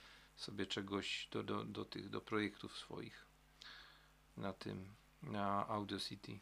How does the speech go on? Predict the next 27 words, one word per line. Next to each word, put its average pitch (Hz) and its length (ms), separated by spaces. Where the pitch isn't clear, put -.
i 117 100
na 110 580
Mixpadzie. 104 720
Czekajcie, - 380
gdzie 110 140
ja 131 100
tu - 140
mam 110 200
sterownik 107 540
Windows? - 680
Kurczę, - 500
mnie 107 120
to - 100
zawsze - 260
tutaj - 200
wkurza - 340
to - 100
wchodzenie - 520
do - 120
tych - 160
wszystkich - 480
pod 110 220
menu. 117 460
Pod 113 260
menu 113 480
w 120 100
ogóle. 110 400